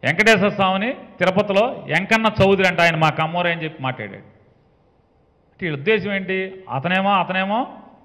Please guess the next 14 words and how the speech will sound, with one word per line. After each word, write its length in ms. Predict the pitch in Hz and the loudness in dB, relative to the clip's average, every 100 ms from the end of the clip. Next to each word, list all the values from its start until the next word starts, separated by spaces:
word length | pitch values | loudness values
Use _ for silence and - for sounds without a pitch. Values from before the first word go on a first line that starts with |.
| _ 123 | _ -6
"వెంకటేశ్వర 340 | 165 208 202 | -2 0 -2
స్వామి 240 | 214 214 | 0 0
మా 140 | 190 196 | 2 4
ఓడే" 240 | 208 202 | 4 4
అంటాడు, 320 | 185 165 135 - - - _ - | 4 2 -6 -6 -20 -20 _ -4
"మా 100 | 151 | -2
కమ్మోళ్ళే" 520 | 160 170 196 208 208 | -2 -2 0 2 2
అంటాడు. 280 | 185 147 95 - - - _ _ _ 127 | 0 -2 -6 -14 -20 -20 _ _ _ -10
ఇతను 180 | 160 226 | -2 0
అంటాడు, 220 | 220 233 | 2 0
"మా 120 | 196 | 2
నాన్న 240 | 185 214 | 2 2
దేవుడు" 280 | 175 190 190 | 2 4 4
అంటాడు. 300 | 170 143 107 | 2 0 -6